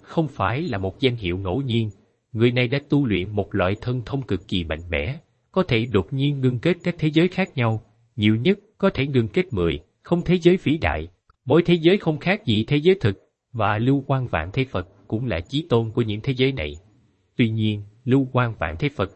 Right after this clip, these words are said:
không thể ngưng kết mười không thế giới vĩ đại, nhưng hắn đã sử dụng cảnh giới thánh nhân đỉnh phong để ngưng kết ba, sáu trăm thế giới vĩ đại, một, hai trăm thế giới bên trong và năm, hai trăm thế giới nhỏ, tổng cộng một vạn thế giới,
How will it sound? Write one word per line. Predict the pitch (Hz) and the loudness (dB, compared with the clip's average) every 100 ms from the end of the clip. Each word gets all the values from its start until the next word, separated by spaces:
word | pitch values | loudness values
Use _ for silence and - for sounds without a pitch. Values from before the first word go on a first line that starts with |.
| - | -4
không | 160 156 | -2 -2
thể | 123 127 | -4 -2
ngưng | 120 107 | -2 -2
kết | 156 - | -4 -2
mười | 90 82 71 _ _ - | -2 -2 -4 _ _ -4
không | - 110 | -2 -2
thế | 123 | -2
giới | 123 127 170 185 | 2 2 2 0
vĩ | 104 | -2
đại, | 110 73 85 - _ _ | 0 -4 -6 -14 _ _
nhưng | 156 165 | 2 2
hắn | 127 139 190 | 2 -2 -2
đã | 131 | -2
sử | 123 143 | 0 0
dụng | 131 92 104 | 0 -2 -2
cảnh | 101 113 | -6 0
giới | 135 170 | 0 0
thánh | 143 156 | -2 -2
nhân | 127 110 92 | -2 -4 -4
đỉnh | 92 139 | -4 -4
phong | - 127 120 - | -4 -2 -4 -10
để | 95 90 | -2 -2
ngưng | 107 123 110 | 0 0 0
kết | 104 127 | -2 -4
ba, | 110 95 85 - _ _ _ _ | -2 -4 -4 -12 _ _ _ _
sáu | - - 160 170 | -4 0 0 0
trăm | 131 120 | -2 0
thế | 139 | -2
giới | 139 147 175 | 2 2 2
vĩ | 104 | -2
đại, | 123 76 80 85 - _ | -2 -4 -4 -8 -16 _
một, | 104 196 - - - _ _ | 0 0 -2 -18 -20 _ _
hai | - 143 | -4 -2
trăm | 143 127 | 0 -2
thế | 143 | -2
giới | 139 131 180 120 | 2 2 2 2
bên | 110 117 | 0 0
trong | 110 107 - | -4 -4 -4
và | 82 82 | -4 -4
năm, | 110 117 110 - _ _ | -6 -6 -10 -20 _ _
hai | _ 120 | _ -2
trăm | 113 107 104 | 0 -2 -2
thế | - 131 | -4 0
giới | 127 | 0
nhỏ, | 143 78 110 160 _ _ | 0 -4 -6 -10 _ _
tổng | 95 - | -4 -2
cộng | - 82 | -4 -2
một | 95 90 | -4 -4
vạn | 80 82 | -6 -4
thế | 131 | -4
giới, | 127 113 143 | 2 2 2